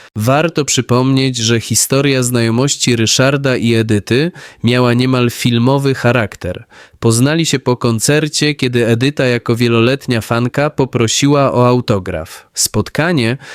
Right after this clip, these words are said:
które miało być krótkim epizodem, szybko przerodziło się w znajomość pełną emocji i intensywnych rozmów. Wokalista, wówczas po trudnych doświadczeniach związanych ze śmiercią pierwszej żony,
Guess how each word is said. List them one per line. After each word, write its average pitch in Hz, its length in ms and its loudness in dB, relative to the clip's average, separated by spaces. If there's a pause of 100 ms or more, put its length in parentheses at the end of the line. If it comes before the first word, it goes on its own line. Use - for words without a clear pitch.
(180)
które 123 320 0
miało 117 320 2
być 107 220 0
krótkim 147 540 0
epizodem, 107 720 -2 (280)
szybko - 420 0
przerodziło 127 640 2
się 127 180 -2
w 113 40 -4
znajomość 117 540 0
pełną 123 460 2
emocji 104 760 -2
i 135 160 4
intensywnych 123 800 0
rozmów. 90 600 -4
Wokalista, 117 960 -2 (400)
wówczas 131 480 0
po 113 140 0
trudnych 139 500 0
doświadczeniach 117 920 -2
związanych 110 640 0
ze 107 120 -2
śmiercią 120 540 0
pierwszej 117 500 0
żony, 98 480 -2